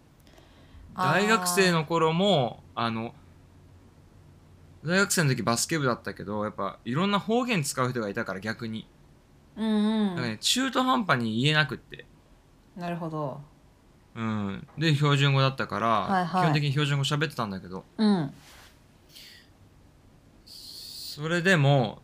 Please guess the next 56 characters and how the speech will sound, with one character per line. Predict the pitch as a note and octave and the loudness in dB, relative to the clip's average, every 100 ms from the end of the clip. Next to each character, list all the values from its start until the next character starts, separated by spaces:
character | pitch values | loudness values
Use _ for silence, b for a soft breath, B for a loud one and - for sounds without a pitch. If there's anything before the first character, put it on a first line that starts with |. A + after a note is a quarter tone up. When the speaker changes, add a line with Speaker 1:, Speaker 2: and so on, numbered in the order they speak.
| - | -12
Speaker 2:
な | A#2 | -10
ん | |
か | G2+ F#2 | -8 -10
こ | F#2+ F2+ - | -10 -10 -12
う、 | - - - - - | -20 -20 -20 -20 -20
最 | - E3 F3 | -10 -4 -4
近 | - F#3 F3 | -2 0 2
ま | E3+ | 2
で、 | A#2+ A2+ F2 - | 0 0 -2 -6
あ | F#2 | -14
の、 | F2 F2 F2+ F#2 - - - - - - - D3 | -14 -12 -12 -12 -14 -18 -20 -20 -20 -20 -16 -8
関 | C#3+ C#3+ | -4 -4
西 | D3 C#3+ | -2 0
弁 | C#3 C3 | 0 -2
と | C3 | -2
い | A#2+ | -6
う | - | -6
か、 | - - - _ | -14 -18 -20 _
Speaker 1:
う | F3 | -2
ん。 | E3+ D3+ D3+ - - - _ | 0 -2 -6 -12 -20 -20 _
Speaker 2:
あ | A#2 | -10
ん | A#2+ | -6
ま | B2 A#2 | -4 -4
り | A2+ | -4
こ | A#2 A2 G#2+ G#2 G2+ F#2 F2+ F#2 F2+ | -6 -4 -4 -6 -6 -6 -8 -10 -12
う、 | - | -14
気 | - C#3 | -8 -4
づ | C3+ | -2
い | D#3 | -2
て | A#2 | 0
な | A#2+ | 0
か | A#2+ | 0
っ | G#2 - | -2 -4
た | F#2 E2+ - - - - - | -6 -6 -12 -20 -20 -20 -14
言 | - A#2+ A2+ | -8 -4 -2
葉？ | G2+ B2 - - | -2 -4 -12 -4
Speaker 1:
う | A3 | 4
ん。 | G#3 F#3 E3+ E3+ - - _ _ _ - | 4 4 -4 -8 -18 -20 _ _ _ -8
Speaker 2:
て | B2 | -4
か | A#2 D3+ | 2 4
表 | D3+ C#3 | 6 6
現 | B2 | 4
な | G2+ | 0
ん | |
だ | F#2 | -4
け | F#2 | -6
ど、 | F#2+ F#2+ - | -4 -4 0
Speaker 1:
う | G3+ | 0
ん。 | F#3 E3+ E3+ - - _ - - | 0 -4 -8 -16 -20 _ -20 -12
Speaker 2:
あ | G#2+ | -8
の、 | G#2+ B2+ | -2 0
俺 | D#3 | 0
結 | D#3 C4+ - | -2 -10 -4
構、 | C#3 A2+ A2+ F#2+ - - _ - - - - - | -2 0 0 -2 -10 -20 _ -20 -20 -20 -20 -20
あ | |
の、 | - | -20